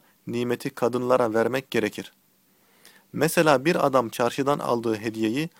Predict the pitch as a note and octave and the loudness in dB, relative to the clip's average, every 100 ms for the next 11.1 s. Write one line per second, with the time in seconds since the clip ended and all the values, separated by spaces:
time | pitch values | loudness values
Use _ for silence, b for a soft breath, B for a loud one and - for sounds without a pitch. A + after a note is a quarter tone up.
0 | b b A#2+ B2 - B2+ A#2+ C#3 C#3 B2 | b b -2 -2 -2 -4 -2 -2 0 0
1 | A#2+ - A#2+ B2 D3 B2 A#2 - D3+ - | 0 -2 -4 -2 -2 -4 -6 -6 -6 -4
2 | A#2 A#2 - A#2+ C3+ C3 - A2 A#2 C#3+ | -2 -2 -6 -4 -4 -4 -6 -2 -2 -2
3 | - b - D3+ - - A2+ A2+ A2 A2 | -6 b -4 -4 -2 -4 0 0 0 0
4 | B2+ D3 b b - - D3 B2+ C#3 - | -4 -6 b b -8 -4 -2 -2 -4 -2
5 | A#2+ B2 C3 G#2+ A#2+ A#2 B2+ C3+ A#2 A2+ | -2 0 0 -2 -6 -4 -4 -2 0 0
6 | A2+ G#2 F#2 - _ b b b b - | 0 -4 -6 -10 _ b b b b -6
7 | A#2+ B2 D#3 D#3 - A#2+ A#2+ A2 G2 F#2 | -4 -2 -2 -4 -6 -2 -2 -2 -6 -10
8 | - _ _ _ _ _ _ _ _ _ | -14 _ _ _ _ _ _ _ _ _
9 | b A#2 A#2 C#3 C#3 F3+ F3 D#3 C#3 C#3 | b -4 0 0 2 2 2 0 2 2
10 | D#3+ D3+ C3 C3+ C3+ C3 - C3 A#2+ A#2+ | 2 2 0 0 -2 -2 -2 -2 0 -2
11 | E3+ | -4